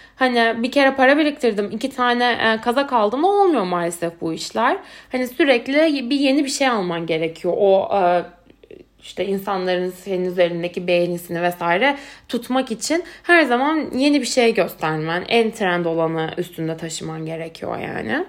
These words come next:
Ama tabii yani bir yandan da bu döngüden çıkabilsek neler değişirdi acaba diye de, e, soruyor insan kendi kendine. Böyle bir anlığına aslında bizim için inanılmaz normalleşmiş olan,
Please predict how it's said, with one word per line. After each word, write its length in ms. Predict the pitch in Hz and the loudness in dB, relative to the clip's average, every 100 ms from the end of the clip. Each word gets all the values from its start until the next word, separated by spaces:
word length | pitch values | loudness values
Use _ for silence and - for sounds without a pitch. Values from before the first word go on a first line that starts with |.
| - | 2
Ama 240 | 302 330 | 4 4
tabii 300 | 339 311 302 | 4 2 4
yani 360 | 311 294 294 285 | 2 2 0 0
bir 60 | |
yandan 400 | 294 294 277 269 | 2 2 2 2
da 100 | 294 | 0
bu 120 | 294 294 | 0 0
döngüden 420 | 294 285 285 285 | 2 2 0 0
çıkabilsek 880 | 277 269 254 240 226 - 339 330 - | -2 -2 -2 -4 -2 2 2 -2 -4
neler 460 | 269 254 262 262 | 0 2 4 2
değişirdi 500 | 214 196 190 208 190 | 2 0 0 -4 0
acaba 480 | 196 190 185 185 180 | 0 0 0 0 0
diye 200 | 220 262 | 0 2
de, 220 | 320 330 320 | 4 4 2
e, 180 | 269 262 | 2 2
soruyor 400 | 269 285 285 254 | 2 2 4 2
insan 380 | 175 170 165 165 | 0 -6 -10 -10
kendi 320 | - 185 190 | -12 -14 -14
kendine. 600 | - - 95 - - 302 - - - - | -12 -12 -10 -8 -6 -8 -10 -20 -12 2
Böyle 300 | 269 277 285 | 4 4 2
bir 80 | 311 | 2
anlığına 760 | 294 262 214 214 240 285 339 - _ | 2 2 0 0 0 0 -2 -8 _
aslında 460 | 233 220 - 262 254 | -2 -2 -4 -2 -2
bizim 200 | 262 277 | -2 -4
için 200 | - - | -6 -4
inanılmaz 720 | 240 240 247 254 254 269 262 | 0 0 0 -2 0 0 0
normalleşmiş 840 | 233 226 220 220 220 226 233 269 - | 2 2 2 2 2 0 0 -6 -2
olan, 400 | 214 208 202 | 0 2 2